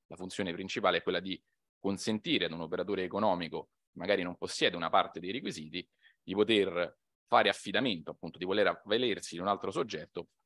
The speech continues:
per poter colmare, diciamo, quella parte di, eh, requisito, eh, di cui è carente. E già questa introduzione però, ehm, diciamo, ci fa, ehm, ci, eh, ci consente di, ehm, ecco,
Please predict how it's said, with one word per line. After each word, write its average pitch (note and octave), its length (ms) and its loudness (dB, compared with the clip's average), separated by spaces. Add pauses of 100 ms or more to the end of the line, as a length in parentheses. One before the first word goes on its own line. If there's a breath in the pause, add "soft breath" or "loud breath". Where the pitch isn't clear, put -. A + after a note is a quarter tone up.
(120)
per - 160 4
poter B2+ 320 4
colmare, F#2 800 2
diciamo, F2 420 -12
quella G#2 180 4
parte G2+ 440 6
di, G2 300 -6 (400)
eh, F2 240 4
requisito, F#2 1000 0
eh, - 60 -8
di F#2 100 -6
cui F2+ 220 -2
è E2 120 -4
carente. F2 680 -2 (540 loud breath)
E - 260 -2
già B2+ 180 2
questa B2+ 200 0
introduzione A2 540 -4
però, F2+ 720 2
ehm, E2+ 160 -8 (220)
diciamo, F2+ 360 -6
ci F2+ 120 -8
fa, G2 440 4
ehm, E2+ 1120 -8 (800)
ci, F#2 480 -8
eh, D#2+ 320 -16
ci - 140 -10
consente G#2+ 640 4
di, G2+ 280 -4 (580)
ehm, E2+ 1000 0
ecco, E2 500 -2